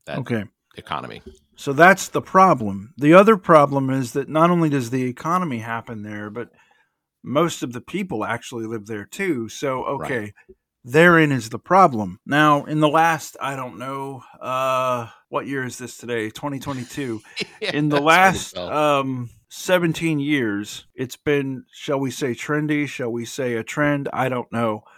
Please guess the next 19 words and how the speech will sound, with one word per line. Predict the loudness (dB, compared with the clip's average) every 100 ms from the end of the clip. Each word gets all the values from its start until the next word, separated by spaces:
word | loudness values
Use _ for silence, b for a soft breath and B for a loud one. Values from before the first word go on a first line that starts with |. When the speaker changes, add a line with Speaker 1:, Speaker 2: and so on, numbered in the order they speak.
| b b b b
Speaker 2:
For | _ -10 -4 -4
folks | -4 4 4 4 -2
in | -4 -2
the | 0
more | 0 -2 -4
suburban | -6 -2 4 6 6 2 0
and | -4 2
urban | 6 6 6 2
counties | -2 0 0 -4 -6
to | -4
vote | 0 0 0
Democratic | -4 -4 -4 2 4 4 2 -2 -10
and | -12 -8 -8 -8
folks | -8 -8 -10
in | -12 -10
the | -6
countryside | -6 -6 -8 -8 -8 -8 -12
to | -16 -10
vote | -10 -10